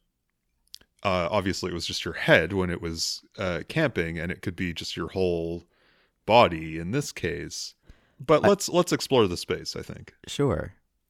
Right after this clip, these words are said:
Speaker 2: Um, uh, before, before it leaves me, though, um, I, I have this, like, <laughs> I, really, um, stupid and therefore good idea.
Speaker 1: Mm-hmm.
Speaker 2: It's not, it's not really an idea, but it's just, like, um,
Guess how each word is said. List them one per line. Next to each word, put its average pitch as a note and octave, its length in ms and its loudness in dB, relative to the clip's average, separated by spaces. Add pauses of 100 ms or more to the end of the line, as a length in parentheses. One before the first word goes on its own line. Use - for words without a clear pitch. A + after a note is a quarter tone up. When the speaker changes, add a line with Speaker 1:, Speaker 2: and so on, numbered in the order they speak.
Speaker 2:
Um, A#2+ 280 6
uh, C#3 120 6
before, F3 640 4
before C3+ 360 4
it D#3+ 60 2
leaves G#2 300 4
me, G2 140 2
though, F2 500 2
um, F#2 560 2
I, F#2+ 440 6
I G2 180 6
have C3+ 240 0
this, D#3 220 0
like, F#2+ 380 2 (200)
<laughs> - 220 -14
I, A2 60 4 (260)
really, A2 680 4 (600)
um, F2+ 300 2
stupid G#2 500 4
and F#2 160 4
therefore F#2+ 320 6
good F2 240 4
idea. F2 640 2 (200)
Speaker 1:
Mm-hmm. A2 280 2
Speaker 2:
It's - 240 6
not, G#3 240 8
it's - 100 -4
not F#3+ 100 4
really D#3+ 200 6
an G2+ 80 4
idea, F#2+ 560 4
but F#2+ 120 4
it's F#2 180 0
just, - 180 -4
like, F2 200 2
um, E2 460 0